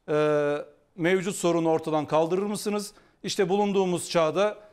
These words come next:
siyasi pa-, parti kapatmak bir, e, çözüm müdür?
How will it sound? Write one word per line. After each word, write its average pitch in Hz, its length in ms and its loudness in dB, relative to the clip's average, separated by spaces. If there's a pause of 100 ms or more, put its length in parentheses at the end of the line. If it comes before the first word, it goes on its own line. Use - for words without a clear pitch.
(120)
siyasi 190 400 0
pa-, 170 360 -2
parti 165 320 -2
kapatmak 165 580 -4
bir, 190 240 0 (420)
e, 160 280 2
çözüm 185 320 2
müdür? 170 360 0